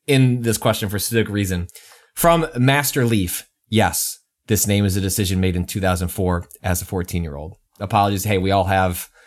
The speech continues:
look, my first online username was Extremer with a capital X, which became Exy later, which was better.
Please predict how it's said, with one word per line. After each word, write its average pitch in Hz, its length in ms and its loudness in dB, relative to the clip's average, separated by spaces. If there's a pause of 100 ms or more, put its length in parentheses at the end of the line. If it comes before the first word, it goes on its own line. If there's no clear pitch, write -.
(200)
look, 92 240 -2
my 92 300 2
first 98 280 -4
online 101 280 0
username 131 420 4
was 92 220 0
Extremer 117 600 0
with 101 140 -4
a 87 40 -8
capital 92 640 -4
X, - 380 -4 (200)
which - 180 -8
became 92 500 0 (140)
Exy 123 420 0 (100)
later, 123 320 2
which 104 160 -8
was 92 240 -2 (400)
better. 90 380 -2